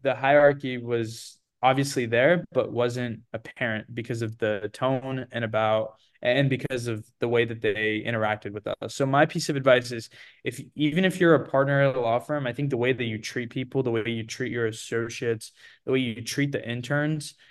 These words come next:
is what's gonna get people to wanna come back. And kinda, you know, putting egos aside. I think that can be, that can be really important. Um, never felt like there was a big ego in the room. Um, and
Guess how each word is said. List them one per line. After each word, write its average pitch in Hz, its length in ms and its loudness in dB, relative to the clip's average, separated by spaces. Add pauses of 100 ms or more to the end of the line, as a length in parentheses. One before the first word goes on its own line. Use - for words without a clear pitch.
(260)
is 123 160 -2
what's 135 160 0
gonna 139 300 0
get 123 260 2
people 120 240 -4
to 113 80 2
wanna 110 220 -2
come 107 240 -10
back. 98 340 -6 (120)
And 110 360 -6 (580)
kinda, 175 180 2
you 165 140 4
know, 180 180 4
putting 170 340 0
egos 160 320 4
aside. 107 360 -6
I 107 100 -8
think 123 180 -8
that 117 180 0
can 117 100 -8
be, 107 380 -4
that 113 200 -6
can 120 100 -10
be 110 100 -2
really 104 180 -2
important. - 520 -12
Um, 107 440 -12 (760)
never 127 300 2
felt 120 240 4
like 117 140 0
there 113 80 -2
was 113 100 -2
a 107 60 -4
big 110 220 -2
ego 110 240 -4
in 104 60 -6
the 104 80 -6
room. 104 220 -8 (600)
Um, 127 420 4 (100)
and 156 800 2